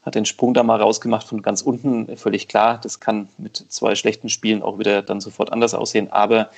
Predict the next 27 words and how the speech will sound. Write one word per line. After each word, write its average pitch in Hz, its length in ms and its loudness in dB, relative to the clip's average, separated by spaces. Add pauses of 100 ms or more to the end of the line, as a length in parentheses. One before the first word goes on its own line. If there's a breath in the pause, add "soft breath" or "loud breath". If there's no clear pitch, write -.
(460 loud breath)
ähm, 101 340 -4
einfach 101 240 0
so 110 140 0
für - 100 -14
den 98 180 -2
Blick - 280 -4
und 113 120 -4
für - 120 -2
das 101 160 0
Selbstbewusstsein, 101 920 2
ähm, 98 380 -4 (800)
stehen 110 300 2
die 107 80 0
Fürther 110 220 2
jetzt, 101 160 0 (100)
glaub 101 140 0
ich, 107 80 -4
auf - 100 -6
jeden 107 160 -6
Fall 104 140 -2
mal 101 200 0
eher 107 220 2
da, 107 460 0
wo 101 100 2
sie, 101 460 -6
äh, 110 120 -8
hingehören. 139 540 2